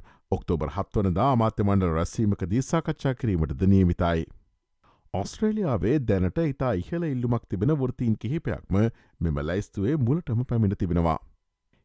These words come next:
හෙදියන්, මෘදුකාංග ඉංජිනේරුවන්, ඒජ් කෙයා සේවකයින්, ඉදිකිරීම් කළමනාකරුවන් සහ චයිල්ඩ් කෙයා සේවකයින්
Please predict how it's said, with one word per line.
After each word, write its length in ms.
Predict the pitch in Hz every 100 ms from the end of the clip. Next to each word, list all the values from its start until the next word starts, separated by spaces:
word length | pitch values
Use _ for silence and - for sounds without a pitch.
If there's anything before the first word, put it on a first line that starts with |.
| -
හෙදියන්, 460 | 90 76 80 73
මෘදුකාංග 580 | 120 95 87 90 95 87
ඉංජිනේරුවන්, 720 | 87 87 87 85 80 71 123 127
ඒජ් 280 | 95 92 -
කෙයා 200 | 92 87
සේවකයින්, 680 | - 95 80 - 62 87 95 - _ -
ඉදිකිරීම් 440 | 110 170 240 226
කළමනාකරුවන් 760 | 175 104 110 117 113 104 104 101
සහ 300 | - - 143
චයිල්ඩ් 320 | - 117 147
කෙයා 160 | 147 110
සේවකයින් 600 | - 110 101 - 71